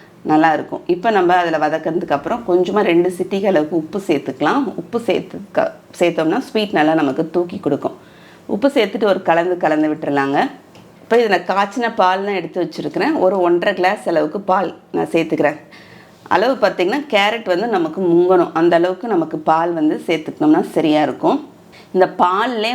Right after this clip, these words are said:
வந்து இந்த கேரட் வந்து நல்லா வெந்து வரணும், அப்போ தான் டேஸ்ட் ரொம்பவே நல்லாயிருக்கும். அதே மாதிரி நம்ம காய்ச்சி வச்சிருக்கும் போது அந்த பால் ஆடை வருது இருக்குங்களா, அதை சேர்த்துக்கிட்டோம்னா ரொம்பவே சூப்பரா இருக்கும் டேஸ்ட்டு.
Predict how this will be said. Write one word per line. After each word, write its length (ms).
வந்து 220
இந்த 100
கேரட் 380
வந்து 120
நல்லா 240
வெந்து 340
வரணும், 380
அப்போ 200
தான் 200
டேஸ்ட் 300
ரொம்பவே 340
நல்லாயிருக்கும். 500
அதே 120
மாதிரி 280
நம்ம 140
காய்ச்சி 440
வச்சிருக்கும் 400
போது 140
அந்த 200
பால் 260
ஆடை 240
வருது 320
இருக்குங்களா, 500
அதை 120
சேர்த்துக்கிட்டோம்னா 600
ரொம்பவே 280
சூப்பரா 420
இருக்கும் 320
டேஸ்ட்டு. 380